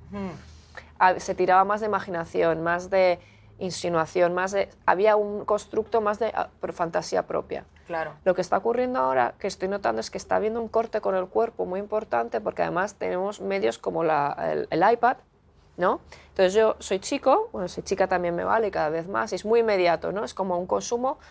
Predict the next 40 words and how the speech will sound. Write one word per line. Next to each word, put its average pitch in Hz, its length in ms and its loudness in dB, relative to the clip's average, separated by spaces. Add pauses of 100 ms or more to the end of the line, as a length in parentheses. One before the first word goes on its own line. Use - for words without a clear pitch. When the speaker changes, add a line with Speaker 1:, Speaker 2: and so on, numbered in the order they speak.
(240)
Speaker 2:
de 190 260 4
un 214 160 0
alimento 208 460 0
neurótico, 226 580 2
es 214 60 -2
decir, 196 320 0
de 185 140 2
vez 185 80 -4
en 240 100 -2
cuando 247 240 0
comerse 214 260 -2
un 220 80 -4
Big 196 160 -2
Mac 208 160 -2
no 196 140 -6
es 170 100 -8
malo. 185 280 -2 (280)
Speaker 1:
Claro. 165 180 -6
Speaker 2:
El 202 60 -2
punto 214 220 0
es - 60 -4
que 220 100 -2
te 208 80 -2
alimentes 190 400 -2
de 185 100 -2
Big 165 160 -4
Mac. 156 220 -10 (120)
Speaker 1:
Claro. 165 360 -2
Speaker 2:
Y 226 80 4
lo 196 100 10
que 190 100 4
ocurre 247 480 4
es 208 180 -6
que 214 200 -2
sexualmente 220 600 0
nos 220 100 -6
estamos 190 300 -4
alimentando 190 460 -2
de 190 100 2
bazofia. 165 440 -6